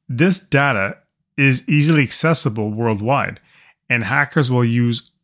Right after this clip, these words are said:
all information possible to crack your password. Now, according to Aura's survey, fifty-nine percent have posted a photo of their pet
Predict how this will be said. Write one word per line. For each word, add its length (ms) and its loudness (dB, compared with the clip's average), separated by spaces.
all 320 4
information 600 0
possible 720 -4
to 120 -4
crack 380 -4
your 80 -8
password. 540 -2
Now, 280 0
according 540 0
to 260 2
Aura's 360 2
survey, 540 0
fifty-nine 800 2
percent 560 -2
have 540 -4
posted 560 -2
a 60 -10
photo 520 2
of 200 0
their 120 2
pet 380 -4